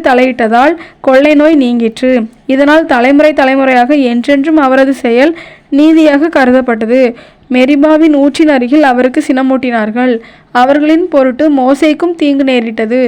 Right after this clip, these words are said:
மோசேக்கு அவர்கள் மனக்கசப்பை ஏற்படுத்தியதால் அவர் முன்பின் பாராது பேசினார். ஆண்டவர் இட்ட கட்டளைக்கு மாறாக மக்களினங்களை அவர் அழிக்கவில்லை. வேற்றினத்தாரோடு கலந்துறவாடி அவர்களின் வழக்கங்களை கற்றுக்கொண்டனர்.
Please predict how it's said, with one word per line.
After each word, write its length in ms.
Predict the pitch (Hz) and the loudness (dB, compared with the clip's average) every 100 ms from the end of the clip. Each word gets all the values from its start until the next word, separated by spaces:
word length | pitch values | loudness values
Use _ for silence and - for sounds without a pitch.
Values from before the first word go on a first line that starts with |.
| 233 - _ - | -6 -14 _ -6
மோசேக்கு 540 | 262 294 294 339 311 330 | 0 0 2 0 0 0
அவர்கள் 400 | 277 269 285 330 | 0 0 2 2
மனக்கசப்பை 640 | 277 254 277 285 294 302 294 | 0 -2 -2 -2 -2 0 0
ஏற்படுத்தியதால் 880 | 247 254 254 247 247 220 220 285 339 - - - | 0 0 -2 -2 -4 -2 0 0 -2 -8 -16 -4
அவர் 360 | 240 247 285 339 | -2 0 0 0
முன்பின் 460 | 277 285 294 339 339 | 0 0 0 -2 0
பாராது 440 | 277 262 277 311 | 0 2 0 0
பேசினார். 600 | 294 247 247 233 247 233 220 - _ - | 0 -2 -2 -2 0 0 -4 -18 _ -4
ஆண்டவர் 420 | 240 269 294 330 311 | -2 0 0 0 0
இட்ட 200 | 269 311 | 0 -2
கட்டளைக்கு 500 | 294 233 277 277 285 | -2 -2 -4 -2 -2
மாறாக 480 | 247 240 240 233 285 | 0 0 0 -2 -2
மக்களினங்களை 680 | 262 240 285 269 254 262 311 247 | -4 -2 -4 -4 -4 -2 0 0
அவர் 280 | 240 285 - | -2 -2 -2
அழிக்கவில்லை. 640 | 240 254 285 247 220 240 240 - _ - - _ _ | -4 -2 -2 -2 -2 -2 -4 -8 _ -20 -20 _ _
வேற்றினத்தாரோடு 840 | 254 269 302 320 320 311 277 277 311 | -2 0 2 0 2 2 2 2 0
கலந்துறவாடி 760 | 294 262 269 269 262 240 247 | 0 -2 0 0 0 0 0
அவர்களின் 500 | 285 247 262 277 285 | 0 0 -2 0 0
வழக்கங்களை 560 | 277 233 254 285 277 277 | 0 -2 -2 -4 -2 -2
கற்றுக்கொண்டனர். 840 | 285 240 269 262 233 220 226 247 | 0 -4 -4 -8 -6 -4 -2 -2